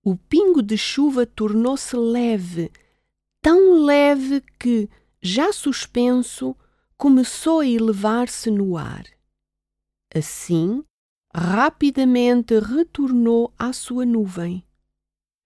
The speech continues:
Foi recebido pela sua família e pelos seus amigos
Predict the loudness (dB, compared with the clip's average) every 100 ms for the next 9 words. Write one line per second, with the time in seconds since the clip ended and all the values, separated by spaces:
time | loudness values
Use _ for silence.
0 | _ _ -20 -10 0 2 2 0 -4 -4
1 | -8 -4 -2 -2 -4 _ -4 -2 -2 -4
2 | -6 -2 -2 -2 -2 0 0 2 0 0
3 | -4 -4 -4 -2 -2 -2 -6 -10 -4 -4
4 | -2 0 2 2 0 -2 -6